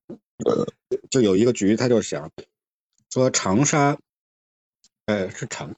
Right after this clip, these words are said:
Speaker 2: 是长，不是杭州。
Speaker 1: 啊。
Speaker 2: 那个标题就是杭州现在有什么什么购房政策、教你理财什么，类似于这种。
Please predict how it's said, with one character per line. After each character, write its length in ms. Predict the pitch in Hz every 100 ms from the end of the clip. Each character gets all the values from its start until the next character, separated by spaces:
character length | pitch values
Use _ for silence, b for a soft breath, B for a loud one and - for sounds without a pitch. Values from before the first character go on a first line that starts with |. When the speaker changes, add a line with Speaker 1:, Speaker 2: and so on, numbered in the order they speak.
| -
Speaker 2:
是 200 | - -
长， 200 | - - _ _ _ _ _ _
不 100 | 123
是 60 | 117
杭 340 | - 107 135
州。 200 | 147 147 _ _ _ _ _ _ _ _ _
Speaker 1:
啊。 220 | 95 92 90
Speaker 2:
那 60 | 110
个 60 |
标 180 | 175 208
题 200 | - 110
就 180 | 190 113
是 220 | 98 87
杭 300 | - 98 101
州 160 | 120 120
现 160 | 120
在 100 | 113
有 120 | 92 -
什 140 | 90
么 80 | 101
什 100 | 92
么 80 | 92
购 120 | 98
房 180 | 85 98
政 180 | 98
策、 160 | 85 87
教 180 | 110 107
你 120 | 104
理 140 | 101
财 240 | 87 - 90
什 80 | 80
么， 80 |
类 100 | 123
似 140 | - -
于 60 |
这 120 | 104 104
种。 160 | 71